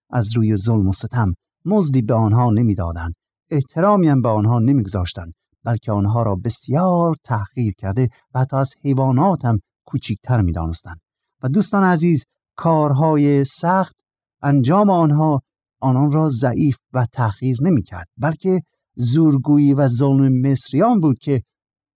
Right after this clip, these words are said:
درد بسیاری برای بنی اسرائیل داشت و روح آنان را خار می‌نمود.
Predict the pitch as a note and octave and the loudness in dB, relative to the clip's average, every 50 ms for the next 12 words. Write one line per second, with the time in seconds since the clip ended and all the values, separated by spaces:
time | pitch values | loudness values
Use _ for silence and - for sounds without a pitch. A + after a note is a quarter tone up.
0 | _ _ - C3 C3 A#2+ A2+ B2 B2 A#2+ A2 G#2 G#2 A#2+ - - - A2+ B2 B2 | _ _ -2 0 0 0 0 0 0 0 0 -2 -4 -4 -4 -6 -6 -4 -2 0
1 | A2+ G2+ G2+ G2 F#2+ - _ _ _ _ - A#2+ G2+ G2 G2 G2 G2 G2+ G#2+ G2+ | 0 0 0 0 -2 -4 _ _ _ _ -6 -4 -2 -2 -2 -2 -2 -2 0 0
2 | G2 G2 G2 - - - G#2+ G2 F#2 F2 F2+ F2+ F#2+ - - - - _ _ _ | 0 0 -2 -4 -4 -4 -2 -2 -2 -2 -4 -6 -8 -12 -16 -20 -20 _ _ _
3 | _ _ - A#2 A#2+ A#2+ A2+ B2 D3 D3+ C#3+ A2 A#2 B2 - - A#2 A2+ G#2+ A2+ | _ _ -6 -2 -2 0 0 2 2 2 4 2 2 2 0 -2 -2 0 0 0
4 | A#2 A2 G#2+ A#2 A2 G#2 G2 - - - A2 G#2 G#2 F#2 F2 F#2 F#2 F2 E2 E2 | 0 0 0 0 -2 -2 -2 -4 -6 -6 -4 -2 -2 -2 -2 -4 -6 -6 -8 -8
5 | E2 E2 - _ | -12 -16 -20 _